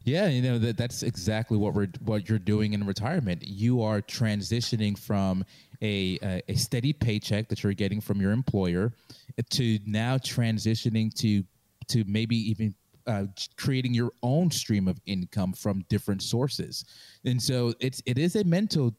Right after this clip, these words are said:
change, right? It is a, it's a mental adjustment. It is a, a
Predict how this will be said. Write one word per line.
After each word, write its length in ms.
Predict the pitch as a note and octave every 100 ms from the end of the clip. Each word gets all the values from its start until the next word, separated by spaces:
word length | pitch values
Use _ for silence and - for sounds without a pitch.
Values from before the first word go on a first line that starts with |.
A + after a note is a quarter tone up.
| _
change, 400 | - A#2 F2 F2+
right? 180 | F#2 G2
It 40 |
is 160 | A2+ A2+
a, 100 | A2+ F2 -
it's 140 | -
a 60 | G#2
mental 320 | G#2+ B2+ D#3
adjustment. 600 | D3+ G#2+ - - G#2 - - _ -
It 80 | A#2
is 320 | A2+ A2 G#2+ A#2+
a, 300 | A2 G#2
a 60 | -